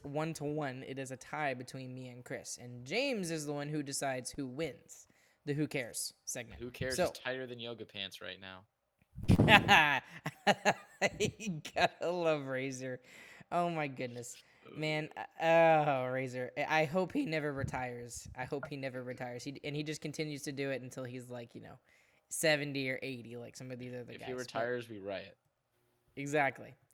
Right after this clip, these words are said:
Speaker 1: At least the, uh, at least the Stars will. Okay, guys, uh, let's just get into our first little topic, uh, that we want to, uh, discuss. And obviously, it's, uh, Evander Kane making news again.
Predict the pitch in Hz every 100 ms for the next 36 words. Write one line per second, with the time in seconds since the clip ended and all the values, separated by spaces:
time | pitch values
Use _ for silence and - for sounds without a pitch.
0 | - - - - - - - - - -
1 | - - 143 143 147 139 131 143 135 117
2 | 117 - _ _ _ _ _ _ _ _
3 | - - 196 196 160 160 - - - 165
4 | 165 165 170 185 190 208 185 190 185 170
5 | 160 165 - 160 156 160 151 156 151 -
6 | 170 147 143 135 139 - _ _ 143 151
7 | 147 147 143 - - 143 139 131 127 131
8 | - 139 131 - - 139 139 135 135 143
9 | 143 143 139 139 - 139 131 - - 127
10 | 135 131 127 131 143 156 147 156 151 139
11 | 135 139 135 139 143 156 147 147 135 127